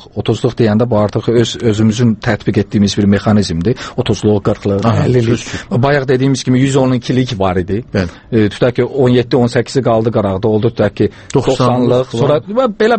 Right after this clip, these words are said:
Speaker 1: mərhələ gedir və bu adi bir, e, formadır. Bu, biz bir neçə mərhələdə, e,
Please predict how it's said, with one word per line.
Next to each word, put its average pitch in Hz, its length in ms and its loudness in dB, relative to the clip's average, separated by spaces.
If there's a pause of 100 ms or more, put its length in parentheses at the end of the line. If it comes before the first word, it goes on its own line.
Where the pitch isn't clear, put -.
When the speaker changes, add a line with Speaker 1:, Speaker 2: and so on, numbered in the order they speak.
Speaker 1:
mərhələ 180 380 2
gedir 165 320 2
və 160 180 2 (320)
bu 151 200 0 (240)
adi 120 260 0
bir, 135 100 0
e, 107 380 -4
formadır. 104 500 0 (280)
Bu, 131 80 4 (320)
biz 139 280 -2
bir 165 140 2
neçə 120 240 0
mərhələdə, 92 480 -2 (360)
e, 101 40 -4